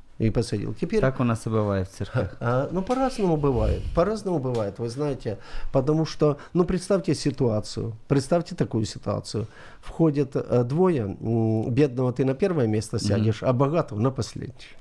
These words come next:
Speaker 2: Ну да.
Speaker 1: А? Ну, а теперь о лицеприятии в церкви, да?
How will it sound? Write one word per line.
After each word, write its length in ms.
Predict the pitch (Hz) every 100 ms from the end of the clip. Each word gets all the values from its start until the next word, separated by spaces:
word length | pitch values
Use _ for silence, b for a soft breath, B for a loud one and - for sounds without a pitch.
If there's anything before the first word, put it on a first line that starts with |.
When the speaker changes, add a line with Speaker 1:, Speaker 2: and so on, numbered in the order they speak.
| - -
Speaker 2:
Ну 280 | 92 107 117
да. 240 | 92 95 - -
Speaker 1:
А? 220 | 135 165 B B B -
Ну, 80 |
а 60 | 202
теперь 340 | 196 170 151
о 120 | 131 135
лицеприятии 840 | 139 - 143 151 139 139 143 139
в 80 | 127
церкви, 380 | - 185 - 107
да? 220 | 127